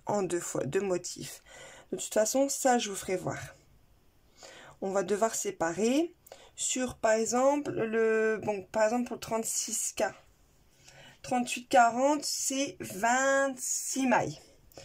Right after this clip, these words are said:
Donc ça veut dire que tu dois faire un motif entre, il faut faire huit centimètres. De toute façon, je vous ferai voir. Mais là, donc du coup, le dos et le devant, c'est identique.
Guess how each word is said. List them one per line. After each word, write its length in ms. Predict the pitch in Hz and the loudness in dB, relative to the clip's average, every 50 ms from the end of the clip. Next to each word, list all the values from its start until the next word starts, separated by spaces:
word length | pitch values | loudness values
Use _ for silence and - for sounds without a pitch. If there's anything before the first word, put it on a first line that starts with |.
| - - - - - - _ | -18 -18 -18 -18 -20 -12 _
Donc 140 | 180 180 175 | -6 -6 -2
ça 160 | - 190 185 | 2 2 2
veut 160 | 180 202 208 | 2 0 -4
dire 200 | 185 - 240 277 | -4 -2 -2 -2
que 80 | 269 - | -2 -2
tu 80 | - - _ - | -8 -12 _ -4
dois 120 | 220 220 | -2 -2
faire 220 | 214 - 240 233 233 | 2 2 2 2 2
un 100 | 233 226 | 0 -2
motif 720 | 220 220 220 233 - - - - - 269 285 294 - - | 0 -2 -4 -4 -6 -6 -6 -6 -4 -2 -4 -4 -4 -2
entre, 380 | - 214 214 - - - 247 247 | -2 -2 -4 -4 -6 -8 -6 -6
il 60 | 240 | -6
faut 140 | 240 - 220 | -8 -8 -10
faire 300 | - - 226 240 240 - - - - - - - - - - - - | -4 0 0 0 0 -4 -12 -20 -20 -20 -20 -20 -20 -20 -20 -10 -4
huit 140 | 196 220 226 | -2 0 0
centimètres. 580 | - 254 233 226 - - 220 180 151 - - - | 0 0 -2 0 -2 -2 0 -2 -2 -4 -4 -8
De 100 | - - | -8 -6
toute 180 | - - 240 - | -6 -6 2 2
façon, 340 | 277 254 - 302 311 277 - | 2 4 4 0 0 -2 -2
je 180 | - - - 190 | -2 -2 -2 0
vous 140 | 190 202 196 | -2 -2 -2
ferai 180 | - - 208 | -2 -2 -2
voir. 460 | 196 170 190 - - - - - - - _ _ _ _ _ _ _ _ _ _ _ - - - - - - - - - - _ _ | -2 2 2 2 2 2 -2 -10 -14 -18 _ _ _ _ _ _ _ _ _ _ _ -16 -16 -16 -16 -20 -20 -20 -20 -20 -20 _ _
Mais 180 | 233 226 240 233 | 0 2 2 4
là, 360 | 233 226 233 240 269 311 359 370 - _ _ _ _ _ _ - - - - - | 6 6 6 6 6 4 2 -2 -8 _ _ _ _ _ _ -20 -20 -18 -14 -6
donc 240 | 185 208 202 196 | -2 -2 -2 -2
du 120 | 185 202 220 | -2 -4 -6
coup, 320 | - - 320 330 359 - - - - - - _ - - | 2 6 8 8 8 6 4 -4 -14 -20 -20 _ -12 -8
le 260 | 196 202 220 269 311 | -4 2 4 4 4
dos 320 | 247 233 302 302 302 - - - | 6 6 6 6 6 4 2 0
et 80 | 220 208 | 0 0
le 120 | 202 208 | 2 0
devant, 460 | 180 214 220 220 226 254 277 320 339 - _ _ _ | 2 2 0 2 6 4 4 4 2 -6 _ _ _
c'est 220 | - - - - - | -10 -8 -8 -8 -4
identique. 760 | - 247 247 247 220 - - - - - 139 - - - - | -2 2 2 2 2 2 -2 -4 -6 -6 -8 -10 -14 -14 -14